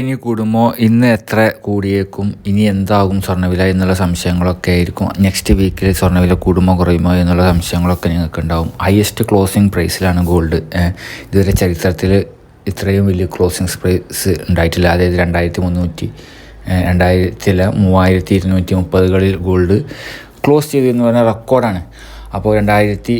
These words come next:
ഉം, ശ-, സോറി, <laughs> മൂവായിരത്തി ഇരുന്നൂറ്റി നാൽപതിൻ്റെ ആ റേഞ്ചുകളിൽ ഗോൾഡ്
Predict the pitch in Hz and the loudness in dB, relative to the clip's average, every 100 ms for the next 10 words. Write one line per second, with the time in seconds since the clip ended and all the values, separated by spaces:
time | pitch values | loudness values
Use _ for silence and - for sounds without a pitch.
0 | 117 107 98 - - 101 107 110 151 120 | 0 -2 -2 -8 -2 2 2 4 4 4
1 | 127 127 131 104 147 143 139 - - 113 | 2 2 0 0 -2 -2 -4 -16 -6 -4
2 | 117 127 120 127 117 117 120 123 120 127 | 0 0 0 0 2 2 2 2 2 2
3 | 123 123 117 104 101 104 107 110 101 101 | 2 0 0 -2 -2 -2 0 0 0 0
4 | 104 | -2